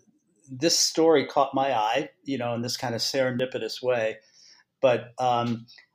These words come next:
but in a way, it, um, you know, I wanted to bring it to life, almost like a, like I was writing a thriller. And since there wasn't that much,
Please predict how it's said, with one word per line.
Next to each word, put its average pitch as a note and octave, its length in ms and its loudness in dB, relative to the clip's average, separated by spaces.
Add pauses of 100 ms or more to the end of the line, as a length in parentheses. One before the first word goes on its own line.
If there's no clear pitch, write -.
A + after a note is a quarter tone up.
(160)
but C3+ 240 4
in C#3+ 100 4
a C3+ 100 6
way, C#3 680 6 (420)
it, C3+ 400 -2
um, A#2 480 2 (120)
you C3+ 100 -8
know, A#2 100 -6
I C3+ 180 -4
wanted C#3+ 320 2
to B2+ 80 -4
bring C3+ 260 -2
it C3 120 -4
to A#2+ 100 -10
life, B2+ 560 0
almost D3+ 480 2
like C3 220 0
a, A#2+ 280 -2
like C3 360 -4
I B2+ 100 2
was A#2+ 180 -2
writing B2 320 2
a G2+ 60 -2
thriller. C3 640 0 (400)
And B2 160 -6
since C#3+ 300 -2
there B2+ 200 0
wasn't D#3+ 460 0
that C3+ 260 -2
much, C3+ 560 -4